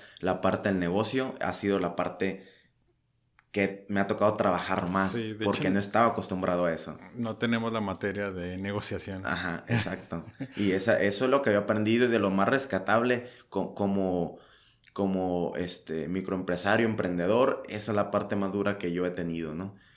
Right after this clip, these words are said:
Speaker 1: Cómo, co-, cómo hacer que esa for-, esa, esa parte, esa sección trabaje bien, ¿no? Esa labor de venta, la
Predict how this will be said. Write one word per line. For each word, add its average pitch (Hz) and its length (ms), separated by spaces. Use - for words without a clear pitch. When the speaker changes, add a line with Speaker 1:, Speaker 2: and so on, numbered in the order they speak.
Speaker 1:
Cómo, 101 600
co-, - 200
cómo 117 240
hacer 110 420
que 104 100
esa 104 200
for-, - 300
esa, 98 720
esa 90 380
parte, 120 320
esa 107 160
sección 98 360
trabaje 90 440
bien, 82 360
¿no? 95 160
Esa 87 240
labor 90 320
de 95 100
venta, 95 500
la 87 160